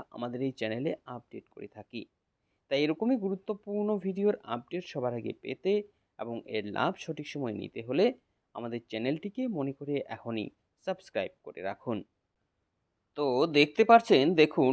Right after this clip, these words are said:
কৃষকদের টাকা দেওয়ার ব্যাপারে এই গুরুত্বপূর্ণ আপডেট নিয়ে এখানে জানানো হয়েছে। কি কি এখানটায় বলেছে দেখুন,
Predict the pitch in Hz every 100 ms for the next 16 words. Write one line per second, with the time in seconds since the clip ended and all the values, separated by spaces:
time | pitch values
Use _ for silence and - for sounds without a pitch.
0 | 180 156 160 185 170 110 104 127 - 110
1 | - 139 160 185 147 131 - 139 101 -
2 | 117 113 151 196 - 208 190 202 196 190
3 | - 110 113 - 120 - 113 123 120 113
4 | 120 120 92 95 110 117 107 113 120 185
5 | 180 - _ _ 160 165 185 160 165 156
6 | 147 110 127 - 151 147 185